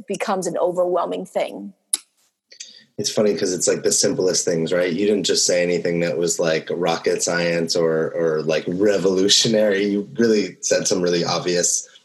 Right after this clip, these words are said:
Speaker 2: things, but that we refuse or are unwilling to do. And I think that for me, as I'm listening to you, I think that's one of those big things that separates people from, that achieve the things they want from the people that don't,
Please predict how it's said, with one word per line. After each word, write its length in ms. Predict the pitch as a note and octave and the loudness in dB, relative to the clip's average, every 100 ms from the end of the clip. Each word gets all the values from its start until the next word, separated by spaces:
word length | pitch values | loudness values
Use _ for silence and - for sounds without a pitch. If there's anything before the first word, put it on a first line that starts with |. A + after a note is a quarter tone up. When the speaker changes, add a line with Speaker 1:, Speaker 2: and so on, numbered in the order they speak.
| _ _ | _ _
Speaker 2:
things, 400 | F#2+ G2 B2+ C3+ | 0 2 2 2
but 180 | G2 - | 0 -2
that 240 | G2 F#2 - | -2 -4 -8
we 540 | F2+ G2 F#2 F2 F2 - | -4 -2 0 -2 -4 -2
refuse 640 | G2 - - F#2+ G2 G#2 | -4 -2 -4 0 2 2
or 120 | G2 F2 | 2 2
are 60 | |
unwilling 440 | E2+ E2 E2 E2 E2 | 2 2 2 2 0
to 120 | E2+ | -2
do. 340 | - D#2 F2 - _ _ _ _ _ _ _ _ _ _ _ _ | -2 -2 -4 -6 _ _ _ _ _ _ _ _ _ _ _ _
And 480 | - F#2+ F2+ F2 E2+ - | -2 0 2 0 0 -2
I 80 | |
think 240 | - G#2+ - | 0 0 2
that 340 | F#2 F#2 - | 0 0 -2
for 120 | - | 0
me, 180 | G2 G2 | 2 4
as 100 | F2+ | 2
I'm 100 | F2+ | 2
listening 320 | F2+ - F#2 E2 | 2 2 0 0
to 100 | F2 | 2
you, 100 | F2 | 2
I 80 | |
think 180 | F2 F2 | 2 2
that's 200 | E2+ E2 | 0 2
one 100 | E2+ | 2
of 60 | E2 | 2
those 180 | E2 E2 | 2 2
big 200 | E2+ - | -2 0
things 260 | F2 E2 | 0 0
that 120 | E2 | 0
separates 960 | - E2+ D#2+ F2 E2 F2 - - - - _ _ _ _ | 0 0 0 0 0 -2 -2 -2 -4 -8 _ _ _ _
people 300 | G#2 - F2 | -2 0 0
from, 220 | G2+ F#2 | 0 0
that 100 | F2+ | 2
achieve 640 | E2+ - - G2 F#2+ F2+ | 2 4 2 2 2 2
the 100 | E2 | 0
things 240 | E2 F2 E2 | 0 0 2
they 140 | E2+ | 2
want 320 | E2 E2+ - | 2 0 -2
from 120 | - E2+ | -2 -2
the 60 | |
people 240 | D#2+ E2 D#2+ | -2 -4 -4
that 140 | E2+ | -4
don't, 200 | - - | -8 -10